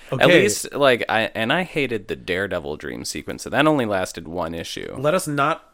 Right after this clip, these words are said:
Speaker 2: let us not forget either that this has been interrupted by, for a month by that Flash
Speaker 1: Yeah.
Speaker 2: crossover
Speaker 1: Yeah,
Speaker 2: event.
Speaker 1: you're right.
Speaker 2: So we are still in this shit in
Speaker 1: After, like, a
Speaker 2: oh my
Speaker 1: month
Speaker 2: God.
Speaker 1: and a half.
Speaker 2: Are we Batman?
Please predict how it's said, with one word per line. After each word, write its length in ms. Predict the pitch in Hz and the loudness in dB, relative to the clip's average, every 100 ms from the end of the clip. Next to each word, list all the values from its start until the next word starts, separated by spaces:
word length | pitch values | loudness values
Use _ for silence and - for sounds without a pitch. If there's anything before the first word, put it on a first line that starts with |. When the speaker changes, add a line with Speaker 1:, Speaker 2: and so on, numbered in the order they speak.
| _ | _
Speaker 2:
let 200 | 135 147 | -4 -2
us 100 | 170 | -2
not 240 | 151 139 - | -2 -2 -2
forget 380 | 135 113 143 147 | -8 -4 -4 -4
either 520 | 143 156 85 92 135 _ _ _ _ _ | -6 -6 -6 -10 -12 _ _ _ _ _
that 380 | 120 127 117 120 _ _ | -2 0 2 -2 _ _
this 400 | 131 139 139 - - _ | -2 0 0 -4 -8 _
has 240 | - 151 139 | 0 0 2
been 180 | 139 139 | 0 0
interrupted 840 | 135 131 131 - - 107 101 123 - _ | 0 2 4 2 0 -8 -8 -12 -20 _
by, 340 | 131 120 117 - _ _ | -2 0 -4 -8 _ _
for 180 | - 127 | -2 -2
a 40 | |
month 560 | 117 143 156 117 - _ | 0 2 2 0 -10 _
by 140 | 131 | -2
that 240 | 120 120 - | -2 -4 2
Flash 300 | - 101 67 | 6 6 4
Speaker 1:
Yeah. 60 | |
Speaker 2:
crossover 460 | - 139 139 110 104 | 2 2 2 -2 4
Speaker 1:
Yeah, 220 | 117 156 92 | 8 8 6
Speaker 2:
event. 120 | 107 | 0
Speaker 1:
you're 160 | 113 | -4
right. 420 | 117 135 185 170 175 | -2 0 0 -2 -2
Speaker 2:
So 480 | - 135 127 123 - | 4 4 4 -2 -8
we 360 | 160 131 165 226 | -6 0 6 6
are 100 | 185 | 6
still 380 | - 180 190 | 4 4 4
in 280 | 175 165 180 | 6 4 4
this 240 | 147 127 - | 4 2 -4
shit 300 | - 147 135 | 2 4 4
in 180 | 139 | 4
Speaker 1:
After, 340 | 131 131 139 143 | 4 4 4 2
like, 240 | 131 127 | 2 4
a 40 | 98 | 4
Speaker 2:
oh 100 | 175 | 6
my 120 | 151 | 8
Speaker 1:
month 80 | 135 | 8
Speaker 2:
God. 140 | 131 | 6
Speaker 1:
and 80 | 139 | 4
a 40 | 120 | 2
half. 580 | 117 147 135 71 - - | 0 0 2 0 -4 -2
Speaker 2:
Are 140 | 120 | 0
we 180 | 107 131 | 0 -2
Batman? 680 | 139 151 151 151 160 175 196 | 4 6 6 2 2 0 -6